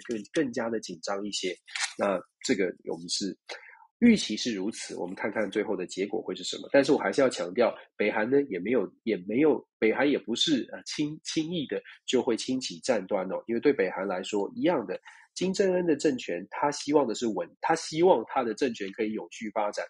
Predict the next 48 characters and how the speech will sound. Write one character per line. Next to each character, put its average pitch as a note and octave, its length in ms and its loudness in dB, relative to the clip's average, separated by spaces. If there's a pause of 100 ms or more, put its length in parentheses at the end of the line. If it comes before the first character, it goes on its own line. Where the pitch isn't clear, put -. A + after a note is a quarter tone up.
(280)
所 C3+ 220 0
以 C#3+ 80 0
其 A2 180 -6
实 G#2+ 160 -8
你 F#2 80 -10
会 A2 140 -6
看 A2 180 -6
到 G#2 240 -2
他 C#3+ 240 0
的 C3 100 -2
目 C#3 200 -2
标 B2 280 2 (200)
是 - 140 -10
希 C3 220 -4
望 C#3 180 2
可 A2 140 -2
以 F#2+ 80 -4
跟， G#2+ 260 -6 (440)
回 A2+ 160 -2
到 C3+ 100 0
谈 F#2 140 -10
判 A#2 200 -4
桌 A2 160 0
上， A2 280 -2
有 G2 100 -2
多 C#3 160 4
一 D#3 40 4
点 A#2 120 2
筹 G2 180 -4
码， A2 200 -2 (200)
跟 C3 140 -2
美 A#2 100 0
国 G2 140 -2
谈 F2+ 240 -8
判， A#2 180 0 (320)
解 G2 200 -4
除 G#2 180 -6
他 A2+ 160 -4
的 G#2 100 -2
经 G#2 200 -6
济 G2 120 -8
制 G2+ 160 -6
裁， - 240 -4 (320)
重 F3 200 6
点 D#2+ 160 -6
在 F2 100 -6
这 F2+ 200 -4
里。 - 140 -14